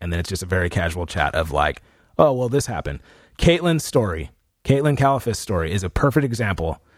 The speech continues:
where that could be a Radio Lab, you know, not that, I'm not trying to say that we're Radio Lab, but I'm saying, like, that could be a story that, like, an audiobook kind of story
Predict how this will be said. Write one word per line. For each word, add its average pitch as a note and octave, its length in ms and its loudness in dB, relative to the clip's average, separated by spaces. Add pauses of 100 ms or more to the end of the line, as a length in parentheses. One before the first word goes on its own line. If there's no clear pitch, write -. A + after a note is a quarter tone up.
(220)
where B2 140 4
that C3 280 2
could C#3 200 2
be A#2 340 2
a A2 80 0
Radio A#2+ 360 2
Lab, F2+ 340 0 (380)
you A2+ 140 2
know, E2 320 0
not C#3 240 2
that, D3+ 160 2
I'm D3+ 240 0
not D#3+ 180 2
trying D#3 200 2
to D#3 80 -2
say D3 140 4
that B2+ 140 0
we're B2+ 180 4
Radio A2 300 2
Lab, - 240 -6
but F#2+ 100 -2
I'm G#2 100 0
saying, B2+ 320 2
like, A2 240 -2 (440)
that E3 220 2
could D#3+ 200 0
be D3+ 220 2
a A#2+ 120 -4
story G#2+ 680 0 (840)
that, G#2+ 280 2 (840)
like, A#2+ 180 0
an A2 140 0
audiobook A#2+ 580 2
kind G#2+ 180 0
of F#2 80 -4
story F2+ 520 0